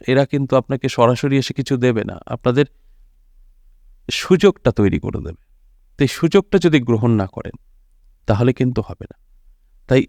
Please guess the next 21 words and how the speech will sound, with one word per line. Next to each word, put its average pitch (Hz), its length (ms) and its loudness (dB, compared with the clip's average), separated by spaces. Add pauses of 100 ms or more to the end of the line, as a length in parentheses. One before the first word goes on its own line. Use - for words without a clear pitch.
এই 156 240 2
আলোচনাগুলো 151 680 2
করার 139 280 0
উদ্দেশ্য 135 440 -4
একটাই, - 440 -2
আপনাদেরকে - 540 -4
অ্যালার্ট 101 360 0
করা, 98 240 -8 (100)
আপনারা 143 340 0
যেন 143 160 -2 (120)
অ্যালার্ট 104 380 4
হতে - 140 -6
পারেন, 92 300 -6 (100)
আপনারা 131 340 0
যেন 139 220 -2 (380)
জানতে 117 420 0
পারেন 101 280 -4
যে 117 120 0
আপনার 131 260 -2
সময় 117 360 -4
ভালো 107 300 -6